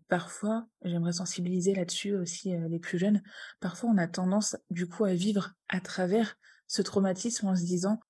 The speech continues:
Bah oui, mais par ce biais-là, j'ai énormément d'aide, énormément de soutien, on m'en demande, on m'en demande peut-être un peu moins.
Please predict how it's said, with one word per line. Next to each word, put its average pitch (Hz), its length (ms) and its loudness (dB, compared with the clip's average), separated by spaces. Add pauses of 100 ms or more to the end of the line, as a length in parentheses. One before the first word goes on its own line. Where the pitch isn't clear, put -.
(120)
Bah 175 160 4
oui, 208 120 6
mais 190 140 4
par 190 380 -2
ce - 140 -2
biais-là, 185 680 4
j'ai 180 380 2
énormément 185 480 4
d'aide, 202 300 2
énormément 185 480 0
de 180 60 2
soutien, 214 520 0 (420)
on 196 100 4
m'en 185 160 6
demande, 185 320 6 (120)
on 185 60 4
m'en 185 200 6
demande 196 380 4
peut-être 185 400 -4
un 196 160 2
peu 202 160 2
moins. 196 320 4